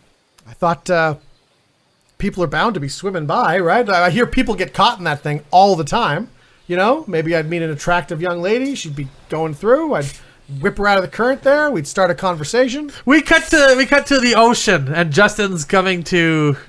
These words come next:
Speaker 2: try to go into the water. Hey, whoa, whoa, whoa! Hold on, buddy. Hold on, buddy.
Speaker 1: What?
Speaker 2: You gotta, you're not dressed properly for the current there, all right? We got a lot of hot ladies in there.
Speaker 1: Oh, what, what, what's wrong with what I'm wearing?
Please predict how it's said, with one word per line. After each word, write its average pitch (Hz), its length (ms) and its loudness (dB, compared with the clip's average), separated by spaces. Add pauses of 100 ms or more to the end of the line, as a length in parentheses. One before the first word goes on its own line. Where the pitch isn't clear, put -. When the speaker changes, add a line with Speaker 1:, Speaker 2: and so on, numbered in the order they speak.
(120)
Speaker 2:
try 170 180 0
to 156 80 -4
go 160 180 0
into 156 180 -6
the 151 80 -4
water. 139 380 0 (680)
Hey, 285 180 6
whoa, 262 240 6
whoa, 254 200 6
whoa! 247 260 6
Hold 226 180 4
on, 214 180 4
buddy. 190 380 4 (720)
Hold 170 120 -4
on, 175 160 0
buddy. 160 260 2
Speaker 1:
What? 247 320 -2 (1300)
Speaker 2:
You 175 80 -4
gotta, 175 280 4
you're 160 220 0
not 185 240 2
dressed 208 300 0
properly 175 440 2
for 156 160 -4
the 147 100 -2
current 165 400 2
there, 147 220 2
all 147 80 2
right? 190 180 4
We 196 80 -2
got 196 140 4
a 196 40 4
lot 202 120 4
of 190 80 6
hot 196 160 6
ladies 214 400 4
in 185 160 0
there. 156 380 2 (120)
Speaker 1:
Oh, 214 280 4
what, 208 220 -4
what, 226 260 -4
what's 233 220 -4
wrong 262 180 4
with 240 80 0
what 269 100 4
I'm 277 100 2
wearing? 254 300 2